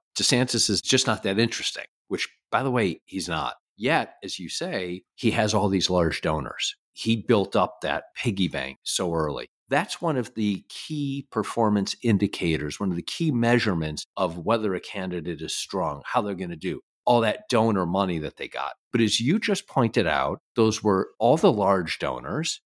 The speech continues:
And historically, that was always thought to be the smart money. Oh, with the large donors, if you can really just build up that large pool at the beginning, you then become inevitable. Well, you know who proved that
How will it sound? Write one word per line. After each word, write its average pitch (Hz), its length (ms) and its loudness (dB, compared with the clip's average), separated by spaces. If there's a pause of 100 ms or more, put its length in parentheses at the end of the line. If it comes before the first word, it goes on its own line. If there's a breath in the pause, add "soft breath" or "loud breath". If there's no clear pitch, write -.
(180)
And 107 320 2 (120)
historically, 107 1080 0
that 131 140 2
was 156 140 -2
always 123 360 2
thought 117 280 -2
to 101 80 -6
be 101 220 -2
the 76 140 -8
smart - 580 0
money. 87 340 -6 (120)
Oh, 127 240 4
with 85 160 -6
the 80 100 -8
large 117 460 2
donors, 117 460 -2
if - 120 -20
you - 160 -8
can 85 160 -10
really 147 220 -2
just 95 260 -8
build 156 240 4
up 131 160 0
that 92 220 -2
large 131 460 0
pool 123 240 0
at 104 100 -2
the 104 80 -6
beginning, 104 460 -4 (180)
you 127 180 0
then 143 200 0
become 117 320 -4 (100)
inevitable. 101 840 -2 (100)
Well, 98 300 2
you 107 100 0
know 131 140 4
who 139 160 4
proved 143 640 4
that 110 280 2